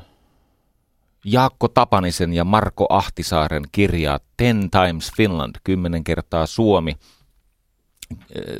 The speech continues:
Kirjan nimi ei heti avaudu, mutta kirja on syntynyt tämmöisestä kuilukokemuksesta. Eli, Jaakko Tapaninen,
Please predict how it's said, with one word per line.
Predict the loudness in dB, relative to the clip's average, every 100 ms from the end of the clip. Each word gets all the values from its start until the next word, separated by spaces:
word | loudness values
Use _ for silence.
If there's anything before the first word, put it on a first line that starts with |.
| -14 -16 -16 -18 -20 _ -18 -14 -14 -16 -14 -14 -8
Kirjan | -2 2 4
nimi | 4 4 2 -2 _ _ _ _ _ _ _
ei | 0 2
heti | 2 2 2
avaudu, | 4 6 4 2 -2
mutta | -6 -4 0 -2 -4 -20 _ _ _ _ _ _ _ _ _ -20 -2
kirja | 2 4 4
on | 2
syntynyt | 2 2 0 -2 0
tämmöisestä | 0 2 0 -2 -4 0
kuilukokemuksesta. | 4 4 4 2 2 2 0 -2 -4 -6 -2 -2 -2 -8 _ _ _ _ _ _ _ _ _ -20 -16
Eli, | -2 0 2 2 0 -4 _ _ _ _ _ -10 -6 -2
Jaakko | 2 2 2 2
Tapaninen, | 2 4 2 2 0 -2